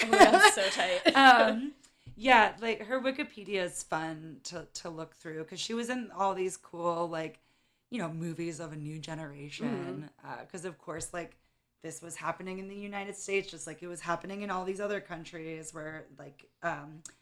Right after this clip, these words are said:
Speaker 2: a youth culture was being projected on movie screens.
Speaker 1: Yeah.
Speaker 2: Uh, and, um, but then she kinda disappeared for a while,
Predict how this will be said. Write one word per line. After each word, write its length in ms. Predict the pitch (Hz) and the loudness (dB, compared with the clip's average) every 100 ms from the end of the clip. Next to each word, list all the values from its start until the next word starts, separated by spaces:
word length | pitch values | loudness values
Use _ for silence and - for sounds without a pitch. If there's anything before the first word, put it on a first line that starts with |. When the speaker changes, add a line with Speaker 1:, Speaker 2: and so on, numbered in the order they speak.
| _ _ | _ _
Speaker 2:
a 80 | 190 | -6
youth 340 | 170 220 214 | 0 -2 -2
culture 480 | - 196 190 180 175 | -2 -2 -2 -8 -8
was 220 | 170 160 | -10 -16
being 280 | - 175 165 | -16 -14 -14
projected 520 | - 170 151 - 180 | -14 -14 -14 -12 -6
on 200 | 190 220 | -4 -2
movie 240 | 277 320 302 | -2 -2 -2
screens. 360 | - 185 180 | -4 -6 -4
Speaker 1:
Yeah. 300 | 165 185 160 185 | 0 0 0 -4
Speaker 2:
Uh, 360 | 180 170 165 175 - _ _ _ _ _ | -6 -8 -8 -10 -14 _ _ _ _ _
and, 560 | 185 180 180 180 180 - - _ _ _ _ _ - - - | 0 2 2 -2 -6 -12 -16 _ _ _ _ _ -20 -20 -12
um, 420 | 180 180 170 165 143 | -6 -4 -6 -10 -8
but 140 | 190 | -6
then 120 | 196 190 | -6 -6
she 200 | - 208 | -6 -6
kinda 200 | 208 185 | -8 -8
disappeared 540 | 180 - - 165 175 | -10 -12 -12 -12 -10
for 140 | - | -10
a 60 | 165 | -6
while, 640 | 160 147 151 151 156 156 | -4 -4 -4 -6 -6 -8